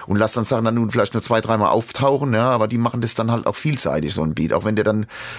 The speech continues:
so klingt, als wäre er irgendwie nur ein Vierer-Loop, ist es dann trotzdem, verändern die sich dann und haben dann einen eigenen Charme.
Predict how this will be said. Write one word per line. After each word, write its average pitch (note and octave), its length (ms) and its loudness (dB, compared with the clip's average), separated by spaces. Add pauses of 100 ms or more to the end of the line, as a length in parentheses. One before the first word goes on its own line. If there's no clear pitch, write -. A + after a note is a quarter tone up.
so A2 220 0
klingt, B2+ 280 0
als A2 140 0
wäre A#2 200 4
er A2+ 80 4
irgendwie A2 180 2
nur A2 100 2
ein G2+ 60 0
Vierer-Loop, C#3+ 580 2
ist A#2+ 140 0
es A#2+ 100 -2
dann A#2+ 160 0
trotzdem, G#2 380 -2
verändern F#2 500 0
die F2+ 140 0
sich D#2+ 240 -2
dann E2 260 0
und F2 220 -2 (500)
haben G2+ 180 -2
dann G2 120 2
einen F#2 100 -2
eigenen F2 400 0
Charme. F2+ 420 0